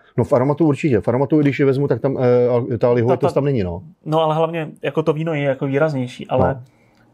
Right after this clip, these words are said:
Speaker 2: ale na to, že to sudovka, tak i, i v té chuti je to hrozně jemňoučký.
Speaker 1: Musím se přiznat i v tom aromatu, je, to je první věc, je, jak říkám, je taková stydlivá, jako jí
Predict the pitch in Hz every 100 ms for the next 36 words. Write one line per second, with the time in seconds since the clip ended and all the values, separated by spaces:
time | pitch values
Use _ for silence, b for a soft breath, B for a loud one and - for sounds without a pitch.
0 | - 123 127 127 127 127 123 127 139 -
1 | - 131 175 185 180 - 147 156 - 180
2 | 208 - - 156 - - 143 143 147 147
3 | 147 - - - 175 165 143 - 135 143
4 | 196 - _ b b b b b b b
5 | - - 139 147 147 147 147 143 143 151
6 | - - - - _ - - 147 151 147
7 | 160 160 151 - - 151 160 123 107 104
8 | 135 120 139 147 143 - B B B -
9 | 117 120 135 120 110 120 113 120 - 139
10 | - 113 104 87 87 113 117